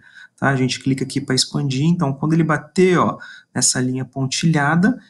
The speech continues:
que ele vai tá alarmando pra gente. Maior que dez dólares, tudo bem? Então,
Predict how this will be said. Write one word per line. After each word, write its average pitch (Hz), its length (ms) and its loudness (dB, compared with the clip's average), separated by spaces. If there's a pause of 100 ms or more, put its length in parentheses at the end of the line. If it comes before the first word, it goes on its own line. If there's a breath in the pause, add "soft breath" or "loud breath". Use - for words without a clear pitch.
(180)
que - 140 0
ele 156 180 2
vai 156 180 0
tá 156 220 -2
alarmando 156 560 2
pra 190 160 2
gente. 143 520 0 (220)
Maior 135 580 0
que - 140 -6
dez 151 300 0
dólares, 143 480 0
tudo - 220 -4
bem? 170 400 4 (420 loud breath)
Então, 392 340 -2